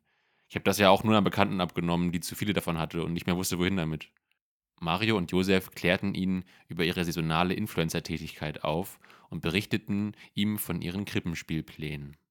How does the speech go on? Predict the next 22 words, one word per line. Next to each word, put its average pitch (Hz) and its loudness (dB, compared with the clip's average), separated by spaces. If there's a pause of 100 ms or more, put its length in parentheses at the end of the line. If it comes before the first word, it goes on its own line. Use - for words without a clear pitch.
(640)
"Ah 76 -4
ja, 90 6
okay", 85 0 (320)
brummte 80 -12
Klaus. 73 -8 (640)
"Ich - -4
hab 104 6
ja 107 12
mit 101 6
Weihnachten 98 8
nicht 101 2
so 104 0
viel 92 4
am 85 4
Hut. 87 0 (240)
Wollt - -4
ihr 101 2
noch 110 6
was 107 6
trinken 147 2
oder 156 6
so?" 160 0